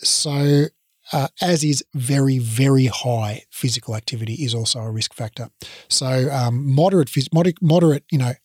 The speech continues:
like, when I say very, very high, I mean, like, ridiculous amounts of running marathons and things like that.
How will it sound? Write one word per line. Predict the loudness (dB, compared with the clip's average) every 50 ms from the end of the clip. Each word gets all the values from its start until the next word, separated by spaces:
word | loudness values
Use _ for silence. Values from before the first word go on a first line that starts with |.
| _ -2
like, | -2 -2 0
when | 2 2 4 4 4
I | 2
say | 0 -2 -4 -6 -6 -4
very, | -2 -2 -2 0 0
very | -2 0 0
high, | 0 2 2 2
I | 2
mean, | 2 0 0
like, | 0 -2 -2 -2
ridiculous | -2 0 0 0 0 0 0 0 0
amounts | -2 -2 -4 -4 -4 -4
of | -4 -2
running | -2 -2 0 0 0
marathons | 0 0 0 -2 -2 -4 -4 -2 -2 -2 -4
and | -4 -4
things | -4 -4 -4
like | -4 -4 -4
that. | -4 -4 -6